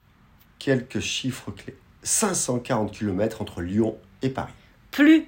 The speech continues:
Speaker 2: de cent cinquante tandems et vélos handisport.
Speaker 1: Quatre grandes villes étapes.
Speaker 2: Vingt véhicules et motos.
Speaker 1: Le plus grand rassemblement de tandems handisport.
Speaker 2: Quarante encadrants.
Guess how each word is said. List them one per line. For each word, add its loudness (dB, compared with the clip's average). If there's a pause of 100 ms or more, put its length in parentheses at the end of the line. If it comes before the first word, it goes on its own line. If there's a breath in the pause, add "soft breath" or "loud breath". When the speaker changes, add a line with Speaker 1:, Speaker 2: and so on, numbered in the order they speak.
Speaker 2:
de 0
cent 4
cinquante 2
tandems 4
et 4
vélos -2
handisport. 2
Speaker 1:
Quatre 4
grandes 4
villes -4
étapes. 4 (240 loud breath)
Speaker 2:
Vingt 6
véhicules 4
et 4
motos. 2 (340 soft breath)
Speaker 1:
Le 4
plus -4
grand 0
rassemblement 2
de -2
tandems -6
handisport. 2 (140)
Speaker 2:
Quarante 4 (100)
encadrants. 0